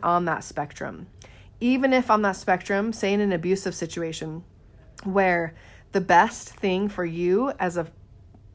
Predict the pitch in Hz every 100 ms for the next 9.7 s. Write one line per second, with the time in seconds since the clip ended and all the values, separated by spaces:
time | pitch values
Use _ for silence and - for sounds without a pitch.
0 | - - 165 156 220 214 233 214 240 262
1 | 269 - - - 185 185 240 226 214 214
2 | 247 269 - - - 190 180 160 - -
3 | - - 233 196 180 170 170 160 151 156
4 | 156 156 151 147 160 135 - - - 202
5 | 196 208 214 190 185 175 165 - - 185
6 | 202 202 - - 180 160 - 196 190 -
7 | 151 165 175 170 180 180 - 190 190 175
8 | - 160 180 196 175 160 - - 202 156
9 | 151 160 160 156 160 175